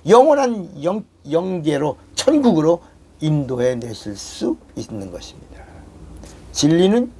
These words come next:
영입니다. 영은 하나님입니다. 하나님은 하늘이십니다. 하늘은 하나님의 본체입니다. 본체는 하나님의 말씀입니다. 말씀은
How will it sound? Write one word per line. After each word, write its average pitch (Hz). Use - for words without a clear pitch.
영입니다. 117
영은 180
하나님입니다. 98
하나님은 214
하늘이십니다. 240
하늘은 170
하나님의 135
본체입니다. 127
본체는 247
하나님의 156
말씀입니다. 117
말씀은 143